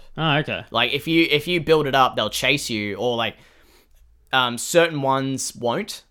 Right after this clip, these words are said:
Speaker 1: Yep.
Speaker 2: You know, they're like, "Oh, that's not worth my time," sort of thing. Certain ones will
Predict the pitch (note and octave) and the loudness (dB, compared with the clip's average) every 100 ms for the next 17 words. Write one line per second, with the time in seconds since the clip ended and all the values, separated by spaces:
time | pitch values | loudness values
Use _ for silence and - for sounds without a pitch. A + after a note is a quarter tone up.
0 | _ B2 A#2 B2+ A#2 A2+ B2 A#2+ A#2 A#2 | _ -6 -2 -2 -2 -2 0 0 0 -4
1 | A2 A#2 A2 G#2+ G2+ - G#2+ G#2+ - A2 | -4 -2 -2 -4 -8 -8 -4 -4 -4 -8
2 | B2+ A#2+ A2+ C3+ A2+ B2+ A#2+ A#2+ - C#3+ | -6 -6 -4 -4 -4 -4 -4 -4 0 0
3 | C#3 B2+ A#2+ A#2+ A#2+ | 0 -2 -2 -4 -6